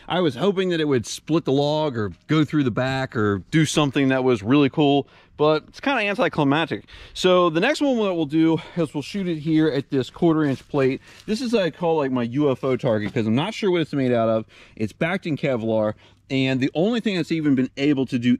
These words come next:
anything to it is this three hundred Win Mag here. Everything else has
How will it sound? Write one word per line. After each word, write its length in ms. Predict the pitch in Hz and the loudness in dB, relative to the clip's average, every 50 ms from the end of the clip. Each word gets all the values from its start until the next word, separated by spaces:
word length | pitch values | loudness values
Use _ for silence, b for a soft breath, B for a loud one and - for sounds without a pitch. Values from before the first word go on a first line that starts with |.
| - - | 0 -2
anything 440 | 160 170 175 156 - 156 127 113 104 | 0 0 0 0 0 0 -2 -2 -2
to 220 | - 135 123 117 | 0 2 2 2
it 120 | 113 113 - | 2 0 0
is 220 | 127 123 117 107 | -2 -4 -4 -2
this 220 | 113 127 123 - - | -2 -2 -2 -2 -4
three 220 | - 151 147 135 | -4 -2 0 0
hundred 200 | 139 135 127 117 | 0 0 0 0
Win 240 | 113 117 120 120 117 | 0 0 2 2 2
Mag 240 | 110 104 101 98 92 | 2 0 -2 -4 -4
here. 280 | 107 107 101 98 - b b b b b b b b b - | -4 -2 -2 -2 -6 b b b b b b b b b -2
Everything 420 | 156 180 180 185 - - 160 143 | 0 2 0 0 0 2 2 2
else 280 | 139 139 135 127 - - | 4 4 2 0 0 0
has 260 | - 131 117 107 101 | 0 2 2 0 -2